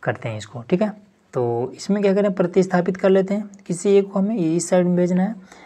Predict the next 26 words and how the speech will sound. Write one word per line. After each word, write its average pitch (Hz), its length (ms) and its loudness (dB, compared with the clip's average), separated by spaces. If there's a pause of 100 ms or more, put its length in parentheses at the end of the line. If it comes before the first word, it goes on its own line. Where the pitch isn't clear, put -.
(200)
तो 160 120 -6
चार 156 720 -2 (220)
एक्स 147 540 -4 (960)
बराबर 131 480 -2
है 156 60 -2
आपका 151 300 -6 (1080)
तेईस, 120 420 -4
ठीक 160 160 -4
है। 202 100 -2 (140)
इसको 160 200 -6
हम 143 100 -4
इधर 151 160 0
कर 170 160 -4
लेते 170 240 -2
हैं, 185 140 -10
पाँच 151 520 -8 (760)
वाई 139 180 2
हो 160 80 -2
जाएगा, 170 340 0 (200)
तो - 160 -6 (160)
एक्स 175 200 -4
बराबर 160 340 0
में 160 80 -4
कितना 180 260 -2
हो 175 60 2
जाएगा, 180 280 0